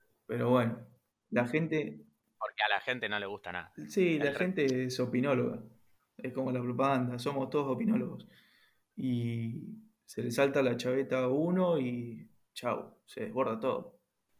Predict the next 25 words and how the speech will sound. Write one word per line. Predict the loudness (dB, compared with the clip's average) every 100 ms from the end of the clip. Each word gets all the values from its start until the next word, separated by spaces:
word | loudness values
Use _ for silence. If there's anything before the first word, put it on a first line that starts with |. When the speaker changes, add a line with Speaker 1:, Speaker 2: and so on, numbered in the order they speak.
| _ _
Speaker 1:
Pero | -2 2
bueno, | 4 2 -4 -10 -20 _ _ _ _ _ _ _ _ _ _ -18
después | -14 -4 2 2
de | 2
todo, | 2 2 0 -4 -16 -10
eh, | -4 -2 -2 -2 -4 -6 -10 -12 _ -2
yo | 0
supongo | 2 4 6 6
que | 4 0
el | 0
tipo | 0 0 0
no | 2
le | 2 2
va | 0
a | -2
hacer | -2 -4 0
caso | -2 0 0
a | 2
todo | 2 4
lo | 2
que | 0
se | -2
dijo | -2 -2 -4
en | -4
Twitter | -2 0 0 -2 -6